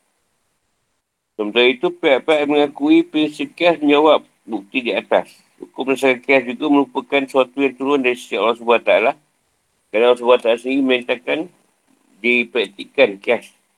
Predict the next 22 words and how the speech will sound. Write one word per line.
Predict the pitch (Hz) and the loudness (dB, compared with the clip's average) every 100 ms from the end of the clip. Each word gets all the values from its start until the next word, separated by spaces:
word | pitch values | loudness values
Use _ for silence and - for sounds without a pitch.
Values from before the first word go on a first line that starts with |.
| _ _ _ _ _ _ _ _ | _ _ _ _ _ _ _ _
Sehingga | 101 117 123 | -8 -2 -2
hukum | - 131 | -2 0
juga | 131 143 - | 0 -2 -2
termasuk | 139 135 135 151 | 2 2 0 -4
sesuatu | 131 131 139 | -2 -2 -2
yang | 127 | -4
turun | 135 139 | -2 -2
dari | 127 110 | 0 2
Allah | 127 | 2
Subhanahu | 120 123 123 | 0 -2 -2
Wa | |
Taala. | 101 82 82 _ _ _ _ _ _ _ _ - | -2 -4 -8 _ _ _ _ _ _ _ _ -8
Di | 98 | -6
atas | 101 139 | -2 -2
telah | 135 | 0
kami | 131 131 127 | 0 0 0
jelaskan | 131 - 147 | -2 -2 -4
bahawa | 139 | -4
penggunaan | 131 123 131 98 123 | -6 -6 -4 -2 -2
kata | 131 131 127 | 0 -2 -2
al-haq | - 104 123 143 _ _ _ _ _ _ _ _ _ | -2 0 0 -2 _ _ _ _ _ _ _ _ _
dalam | - | -8